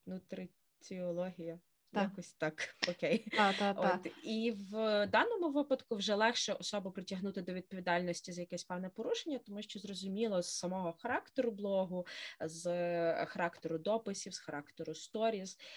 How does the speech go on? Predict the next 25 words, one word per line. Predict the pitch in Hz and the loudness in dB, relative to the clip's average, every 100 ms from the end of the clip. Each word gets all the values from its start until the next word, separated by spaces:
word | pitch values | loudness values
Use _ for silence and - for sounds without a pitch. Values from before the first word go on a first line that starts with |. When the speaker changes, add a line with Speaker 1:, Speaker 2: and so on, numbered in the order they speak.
| - - | -16 -8
Speaker 1:
е, | 151 | -8
з | - | -2
того, | 170 180 | -2 4
як | 170 - - | 2 2 -8
вона, | 160 151 143 135 87 90 | -6 -4 -4 -4 -6 -6
е, | |
веде | 160 165 165 | -4 0 0
свій | 165 185 | 0 -10
блог, | 175 240 339 | -4 -4 -4
про | - | -10
те, | 190 220 | -6 -6
що | - - | -6 -8
це | 208 | -8
спрямовано | - - 180 190 190 180 | -8 -8 -6 -4 -4 -6
саме | 170 175 170 | -6 -4 -4
на | 175 | -4
заробляння | 170 175 175 180 202 220 | -4 -4 -4 -8 -6 -4
грошей | 302 453 - 262 | -2 -2 -4 -4
за | 233 | -4
рахунок | 196 - 233 214 - | -4 -2 -2 -2 -6
того, | - 214 | -4 -4
що | 208 196 | -4 -6
вона | 180 | -6
використовує | 170 - 170 - 208 190 175 | -6 -6 -8 -4 -4 -2 -4
свою, | - - 160 180 190 | -4 -8 -8 -4 -4